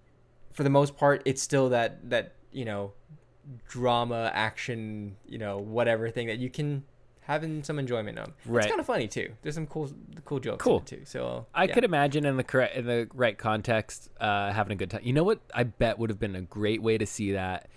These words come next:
Speaker 2: is in the theater with MoviePass. If I,
Speaker 1: Yeah.
Speaker 2: if I could have seen the
Speaker 1: <laughs>
Speaker 2: Power Rangers movie in theaters with MoviePass,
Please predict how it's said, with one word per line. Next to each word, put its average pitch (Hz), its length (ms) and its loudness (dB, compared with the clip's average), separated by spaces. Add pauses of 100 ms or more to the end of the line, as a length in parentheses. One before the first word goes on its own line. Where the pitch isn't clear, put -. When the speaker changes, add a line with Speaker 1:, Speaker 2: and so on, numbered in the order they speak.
(180)
Speaker 2:
is 104 260 -2
in 123 200 0
the 123 80 2
theater 104 360 0
with 95 200 -4
MoviePass. - 880 -8 (960)
If 104 160 0
I, 151 160 4
Speaker 1:
Yeah. 113 200 2
Speaker 2:
if 123 140 0
I 170 140 8
could 202 200 4
have 208 160 4
seen 160 300 4
the 139 180 4
Speaker 1:
<laughs> 131 120 2
Speaker 2:
Power 127 160 8
Rangers 147 260 6
movie 127 400 2
in 139 240 4
theaters 113 460 4
with 120 260 4
MoviePass, 117 560 2